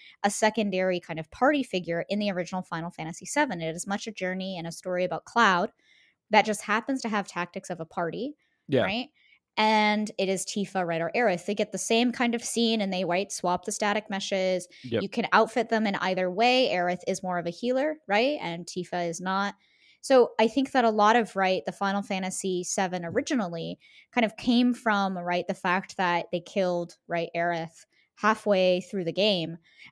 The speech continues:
Speaker 1: And it was kind of one of the
Speaker 2: Yeah.
Speaker 1: first times that, right, a, a party member, and they took your items, right? Like, it's gone.
Speaker 2: Oh, yeah.
Speaker 1: So, like, it was, like, a huge, right, gameplay moment. Even if you didn't really kind of value the character, you begin to value them more because of this permadeath mechanic.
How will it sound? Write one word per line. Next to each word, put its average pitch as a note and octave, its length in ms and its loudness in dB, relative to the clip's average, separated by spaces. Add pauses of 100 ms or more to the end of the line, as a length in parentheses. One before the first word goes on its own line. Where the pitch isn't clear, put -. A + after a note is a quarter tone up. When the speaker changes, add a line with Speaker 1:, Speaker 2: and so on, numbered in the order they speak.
Speaker 1:
And A3 100 6
it A3+ 60 2
was C#4 100 0
kind F4+ 140 -2
of D4+ 80 0
one D4+ 80 6
of C#4 60 6
the A3+ 120 0 (100)
Speaker 2:
Yeah. A3 60 6
Speaker 1:
first F#3+ 220 -4 (400)
times A3+ 580 0
that, F3 300 2
right, F3 180 0
a, E3+ 100 -4 (120)
a E3+ 40 -6
party G3+ 300 0
member, F#3 220 -2
and G#3 160 4
they A3 60 6
took - 200 -4
your G3 100 4
items, G#3+ 460 4
right? G3 180 2
Like, D#3+ 120 -8
it's - 100 -18
gone. G3+ 460 6
Speaker 2:
Oh, D3+ 80 10
yeah. B2+ 240 6 (340)
Speaker 1:
So, C#4+ 140 8
like, B3 240 8
it - 140 8
was, A#3+ 160 6
like, G#3+ 100 4
a G3 80 -2
huge, E4+ 560 6
right, A3 180 2
gameplay A3+ 380 0
moment. F3+ 340 -4
Even C#4 220 2
if D#4 100 0
you G#3+ 60 -2
didn't G#3+ 160 0
really F#3 220 -4
kind F3+ 180 -6
of D#3+ 80 -6 (160)
value F#3+ 420 2
the F3 80 -2
character, F3 540 0
you F3+ 160 -4
begin F#3+ 240 -2
to F#3 140 -6
value F3 360 0
them E3+ 140 -4
more E3 220 -4
because E3 320 -8
of E3+ 100 -8
this - 140 -14
permadeath F#3 520 -6
mechanic. - 560 -20